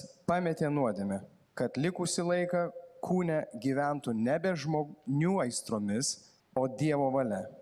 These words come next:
Gana, kad praėjusį laiką buvome pasidavę pagonių valiai ir gyvenome gašliai, geidulingai, girtuokliavome, ūžavome,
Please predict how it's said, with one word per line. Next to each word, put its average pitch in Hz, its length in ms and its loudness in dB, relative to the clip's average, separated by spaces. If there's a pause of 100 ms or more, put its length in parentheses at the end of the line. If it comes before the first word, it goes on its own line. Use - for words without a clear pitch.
(200)
Gana, 147 560 0 (420)
kad 139 240 -6
praėjusį 143 560 0
laiką 127 320 0
buvome 131 460 0
pasidavę 131 640 0 (160)
pagonių 127 520 0
valiai 120 420 0 (180)
ir 120 200 -2
gyvenome 131 580 0 (120)
gašliai, 131 640 -2 (380)
geidulingai, 123 880 0 (380)
girtuokliavome, 127 1000 0 (420)
ūžavome, 123 720 2